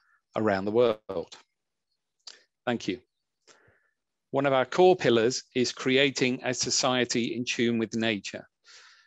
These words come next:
The diagram on the left helps us to understand our place and required actions in local communities and ecosystems. On the right is one of the regular audits of a factory site in Japan. This is Nagatsugawa, and I was fortunate enough to visit a few years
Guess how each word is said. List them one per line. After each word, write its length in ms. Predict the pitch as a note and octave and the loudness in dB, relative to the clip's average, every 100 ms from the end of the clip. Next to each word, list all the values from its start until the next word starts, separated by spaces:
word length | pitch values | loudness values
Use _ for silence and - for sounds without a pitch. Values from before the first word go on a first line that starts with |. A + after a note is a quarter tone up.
| _ - | _ -4
The 80 | |
diagram 580 | A#2+ C#3 C#3 C#3+ C3+ C3 | 0 2 4 4 2 2
on 120 | B2+ | 4
the 80 | A#2+ | 4
left 320 | A#2+ C#3 - - | 4 2 -2 -2
helps 300 | A#2 B2 - | 0 0 -2
us 140 | B2+ | -2
to 120 | - | -2
understand 540 | B2+ B2 G#2+ - B2 A2+ | -2 0 0 -2 -2 -2
our 60 | |
place 420 | G#2+ - C3 C3 - | -2 0 0 0 -6
and 120 | G#2+ | -10
required 460 | G#2+ G2+ C3 A#2+ A2+ | -8 -4 0 2 2
actions 580 | A#2+ C3+ - C3 B2+ - | 0 -2 -6 -6 -6 -8
in 140 | G2+ | -2
local 380 | A#2 B2+ B2 A#2+ | 2 2 2 -2
communities 760 | - A#2 A#2 A2+ A2 - A2 A2 | -2 -4 -2 0 -2 -2 -2 0
and 120 | A2 | 0
ecosystems. 1000 | G#2+ - G#2 G2+ - - A#2 A2+ - - _ _ - - - _ - | 0 -2 -6 -6 -8 -8 -10 -14 -18 -20 _ _ -20 -20 -20 _ -4
On 100 | B2+ | 0
the 120 | A#2+ | 2
right 360 | A#2+ C3+ D#3+ - | 4 4 2 -2
is 140 | G#2+ | -2
one 140 | B2 | 2
of 80 | A#2+ | 2
the 100 | A2+ | 2
regular 480 | A2+ B2+ B2 A#2 A#2+ | 2 2 4 4 6
audits 460 | A#2+ A#2 A2+ - A2+ | 6 4 0 -2 -8
of 100 | A#2 | -8
a 80 | |
factory 420 | A2+ - B2+ - A2 | -6 -4 -4 -4 -4
site 360 | - A#2 A#2 | -2 -4 -4
in 80 | A2+ | -6
Japan. 420 | A#2 - C3 F#2 - _ - - - - - | -6 -4 -4 -4 -10 _ -20 -20 -20 -20 -2
This 200 | C3+ - | 2 2
is 140 | A#2 | 2
Nagatsugawa, 840 | C3+ G#2+ B2+ - A#2 B2+ C3+ D3+ E3 _ - - | 0 0 0 0 -2 0 2 2 0 _ -16 -6
and 120 | A2+ | -2
I 80 | A2+ | 0
was 220 | A2 - | -2 -2
fortunate 500 | - D3+ D3 C3 A#2+ | 2 4 4 -2 -4
enough 240 | A#2+ A#2+ | -4 -4
to 100 | - | -6
visit 340 | A2 C3 A#2+ - | -2 0 2 0
a 80 | A2+ | -4
few 260 | - C#3 | -2 2
years 320 | C#3 A#2+ A2+ | 4 4 2